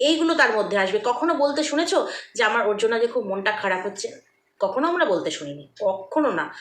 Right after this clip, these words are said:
কারণ ও তো মনে মনে ভেবেই নিয়েছে বাচ্চা আমার কাছে আসবেও না, আমি কদিন টাইটেলে খেলি, আবার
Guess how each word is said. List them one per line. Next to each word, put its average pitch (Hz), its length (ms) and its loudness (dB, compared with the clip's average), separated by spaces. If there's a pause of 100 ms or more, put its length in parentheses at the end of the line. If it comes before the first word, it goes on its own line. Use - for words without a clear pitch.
(140)
কারণ 302 180 2
ও 285 40 4
তো 294 120 0
মনে 277 160 2
মনে 277 180 2
ভেবেই 269 340 0
নিয়েছে 247 280 2
বাচ্চা 233 380 0
আমার 269 120 4
কাছে 269 200 0
আসবেও 233 460 4
না, 285 180 4 (240)
আমি 220 220 2
কদিন 240 240 2
টাইটেলে 233 360 2
খেলি, 269 420 0 (140)
আবার 233 200 4